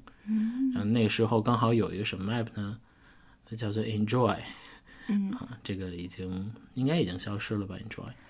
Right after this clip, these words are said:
Speaker 1: 嗯，应该是吧。
Speaker 2: 对，但是，呃，有很多美好的回忆，甚至知道一些我们现在的朋友以前也在 Enjoy 工作过，嗯，等等。那这个 app 呢，其实就像一个更精选版的美团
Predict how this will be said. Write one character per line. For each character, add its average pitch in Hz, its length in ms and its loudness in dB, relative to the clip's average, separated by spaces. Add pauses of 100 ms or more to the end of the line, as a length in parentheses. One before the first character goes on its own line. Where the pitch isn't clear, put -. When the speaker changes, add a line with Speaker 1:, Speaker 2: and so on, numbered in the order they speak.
(400)
Speaker 1:
嗯， 208 480 -4
应 202 80 -2
该 208 180 -2
是 - 200 -8
吧。 247 200 -6
Speaker 2:
对， 98 300 -4
但 104 140 -2
是， 92 460 -6 (440)
呃， 92 220 -10 (340)
有 107 160 0
很 101 300 -4
多 113 160 4
美 107 220 4
好 107 140 -2
的 101 80 -2
回 98 260 -6
忆， 104 260 0
甚 107 200 -2
至 101 200 -2
知 - 180 -4
道 98 340 -4 (160)
一 95 200 -8
些 107 160 -4
我 98 100 0
们 95 100 -4
现 127 160 2
在 123 120 2
的 107 80 2
朋 98 260 -10
友 90 140 -6
以 92 60 -8
前 95 160 -8
也 92 60 -8
在 95 120 -6
Enjoy 98 320 -4
工 143 180 2
作 165 160 0
过， - 240 -4 (560)
嗯， - 280 -10
等 90 120 -10
等。 90 120 -10 (100)
那 123 120 2
这 175 180 4
个 165 60 4
app 160 220 6
呢， 104 120 4
其 107 120 -2
实 110 80 0
就 127 140 2
像 127 260 4
一 107 120 4
个 110 180 2
更 110 540 4
精 165 240 4
选 107 260 0
版 98 260 -4
的 110 360 -10 (440)
美 98 140 -4
团 87 400 -8